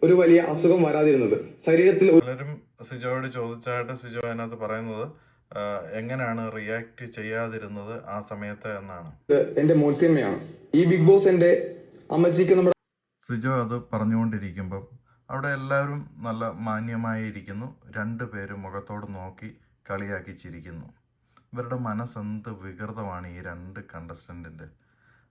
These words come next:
Speaker 2: ഏം, എനിക്കിവരെക്കുറിച്ച് പറയാൻ വാക്കുകളില്ല. ഏതായാലും നിങ്ങൾ ഇതിനടിയിൽ കമന്റ് എഴുതാവുന്നതാണ് ഇവരുടെ മനസ്സിനെക്കുറിച്ച്.
Speaker 1: അമ്മച്ചിക്ക് നമ്മുടെ കുടുംബത്തിനും തരുന്ന ഏറ്റവും വലിയ മറ്റൊരു സമ്മാനം കൂടിയുണ്ട്, നമ്മുടെ പപ്പ.
Speaker 2: അപ്പം അച്ഛനെക്കുറിച്ചും അതിനകത്ത് സിജോ പറയുന്നുണ്ട്.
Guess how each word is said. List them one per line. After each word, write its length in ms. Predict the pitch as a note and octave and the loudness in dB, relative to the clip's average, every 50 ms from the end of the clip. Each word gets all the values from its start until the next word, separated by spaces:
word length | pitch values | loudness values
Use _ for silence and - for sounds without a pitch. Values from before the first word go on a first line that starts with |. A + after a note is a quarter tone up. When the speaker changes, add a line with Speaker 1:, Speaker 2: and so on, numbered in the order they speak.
| _ _ - G#2 G#2+ | _ _ -14 -12 -12
Speaker 2:
ഏം, 220 | A2 G#2+ A2+ G#2+ - - G2+ | -12 -12 -14 -18 -18 -16 -12
എനിക്കിവരെക്കുറിച്ച് 640 | G#2 A2 A#2 A#2+ A#2 A#2 B2 A#2+ B2+ B2 B2 B2 A#2 - | -12 -10 -10 -8 -8 -8 -8 -8 -8 -10 -12 -12 -10 -8
പറയാൻ 340 | A2 G#2+ A2 A2+ A2+ A2+ A2 | -6 -6 -4 -4 -4 -6 -6
വാക്കുകളില്ല. 680 | G2+ F#2+ G2+ G#2 - - G2+ F#2+ G2 D2+ D#2+ D#2 D2+ - - _ | -6 -6 -6 -6 -8 -10 -10 -10 -10 -10 -12 -14 -16 -16 -16 _
ഏതായാലും 340 | - A2+ B2 B2 A#2+ A#2+ A#2+ | -12 -8 -8 -6 -6 -6 -8
നിങ്ങൾ 320 | A#2 A2+ A#2 B2 B2 B2 B2 - - _ _ _ _ _ _ - | -6 -6 -6 -6 -6 -8 -10 -12 -18 _ _ _ _ _ _ -10
ഇതിനടിയിൽ 400 | G#2+ G#2+ A2 G#2+ G#2 G#2+ A2 A2+ - - G2+ | -8 -6 -4 -4 -6 -6 -8 -12 -12 -12 -10
കമന്റ് 300 | G2 G2 G2+ G#2 G#2 G#2+ | -10 -8 -8 -8 -8 -8
എഴുതാവുന്നതാണ് 760 | F#2+ F#2+ F#2 F#2 F#2 F#2 F#2 F2+ E2+ E2 E2 F2 F2+ D#2 D2 E2+ | -8 -8 -8 -8 -8 -8 -10 -10 -10 -10 -10 -12 -14 -16 -16 -16
ഇവരുടെ 240 | F2 F2+ F2+ F#2+ | -14 -14 -12 -12
മനസ്സിനെക്കുറിച്ച്. 840 | F#2+ F#2+ F2 E2+ E2+ E2 G2 G2 F#2 F#2 F#2 - F2 E2+ E2 - E2+ E2 - - _ _ _ _ _ _ _ - | -12 -10 -12 -12 -14 -14 -14 -14 -14 -14 -14 -16 -18 -20 -18 -18 -18 -20 -20 -20 _ _ _ _ _ _ _ 4
Speaker 1:
അമ്മച്ചിക്ക് 360 | E3+ F3 E3 E3 F#3 F3+ G3 | 4 6 6 6 6 6 6
നമ്മുടെ 220 | F#3 F3+ F3+ F3 - | 6 8 8 6 8
കുടുംബത്തിനും 480 | F3+ E3+ E3+ E3 F3 E3 F3 F3 F3 | 8 8 8 8 8 8 6 6 6
തരുന്ന 420 | E3+ E3 D#3+ E3 D#3+ D#3+ - - - | 6 6 6 6 4 4 2 0 2
ഏറ്റവും 300 | D3+ D#3 D#3 E3+ F#3 E3+ | 2 2 4 4 4 6
വലിയ 260 | E3+ E3+ E3 D#3+ E3 D#3+ | 6 6 6 6 4 4
മറ്റൊരു 300 | D#3 D3+ D3+ - F3 F3 | 2 0 2 4 4 4
സമ്മാനം 420 | - D#3+ D3 D3+ D#3 D#3+ E3 D#3 | 4 4 2 4 4 4 4 4
കൂടിയുണ്ട്, 300 | D#3+ D#3+ C3+ A2+ G#2+ - - - - - - - - _ _ - | 6 6 6 4 2 0 -2 -4 -8 -18 -20 -20 -20 _ _ -4
നമ്മുടെ 240 | C#3 D3 D#3 D#3+ E3 | 0 2 4 4 4
പപ്പ. 240 | D#3 D3 - - C3+ | 2 0 -2 -4 -6
Speaker 2:
അപ്പം 460 | - D#2+ - - - - G#2+ A#2 B2+ - | -8 -8 -12 -16 -16 -14 -14 -14 -12 -12
അച്ഛനെക്കുറിച്ചും 880 | - G#2+ - - - B2 B2 A#2 - B2 A#2+ A2+ - C3 C#3+ C#3+ - - - | -12 -12 -10 -8 -6 -6 -6 -8 -8 -12 -14 -12 -14 -14 -14 -14 -16 -16 -16
അതിനകത്ത് 720 | A2+ A2+ A2 A2 A2+ A2+ G#2+ - A#2+ A#2 A#2 - - - A2+ | -12 -10 -8 -6 -6 -6 -6 -6 -8 -8 -8 -8 -12 -18 -16
സിജോ 280 | - A#2 G#2+ A2+ A2 | -16 -14 -12 -12 -10
പറയുന്നുണ്ട്. 560 | G#2+ A2 G#2+ G#2 G#2+ G#2+ G#2 F#2 F#2 F2+ G2 | -10 -8 -8 -8 -8 -8 -10 -10 -12 -14 -16